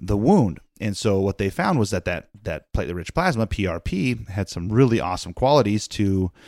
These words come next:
stimulate hair growth and just stimulate recovery, uh, from surgery procedures. And so they've used it all over the place. They help heal ligaments in knees. I mean, it's, it's been used for years to just speed up the process of healing,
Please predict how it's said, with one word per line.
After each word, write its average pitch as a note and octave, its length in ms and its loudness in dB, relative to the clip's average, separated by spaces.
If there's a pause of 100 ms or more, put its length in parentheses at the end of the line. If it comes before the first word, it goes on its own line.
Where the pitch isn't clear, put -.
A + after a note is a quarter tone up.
(160)
stimulate F2 680 -4
hair D#3 520 -2
growth G#2 380 4
and F2 140 -4
just - 380 -6
stimulate F#2 460 -6
recovery, A2 720 0 (380)
uh, F#2 200 -4
from F#2+ 200 -10
surgery C3 460 -2
procedures. F#2 580 -4
And E2+ 220 -8
so B2 140 0
they've A#2+ 200 0
used E3 240 2
it G#2 140 2
all A#2+ 280 2
over F#2 140 -2
the D#2+ 80 -6
place. - 300 -10
They G2+ 160 -2
help G#2+ 240 -4
heal A2 360 0
ligaments A#2 480 -4
in A2+ 200 -8
knees. C3+ 400 -2
I - 20 0
mean, A2 140 2
it's, - 260 -4 (320)
it's - 120 -8
been G2 140 -2
used F#2+ 240 -2
for - 120 -10
years F#2 640 2 (800)
to A#2 520 2
just A#2+ 280 2
speed G2+ 220 0
up G#2+ 140 -2
the G#2 60 -8
process - 360 -6
of D#2+ 120 -12
healing, A#2 480 0